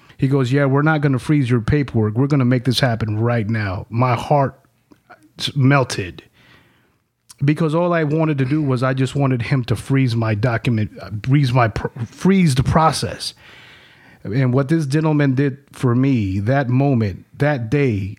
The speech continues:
I imagine if I didn't, if I decided not to call.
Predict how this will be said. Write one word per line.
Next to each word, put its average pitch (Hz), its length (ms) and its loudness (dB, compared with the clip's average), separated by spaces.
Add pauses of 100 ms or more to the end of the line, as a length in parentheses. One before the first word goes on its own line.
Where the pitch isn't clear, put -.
I 131 240 -4 (640)
imagine 170 460 2
if 156 160 -2
I 151 80 2
didn't, 135 360 0 (200)
if 143 160 0
I 139 100 0
decided 135 440 0
not 135 220 0
to 131 40 -4
call. - 420 -6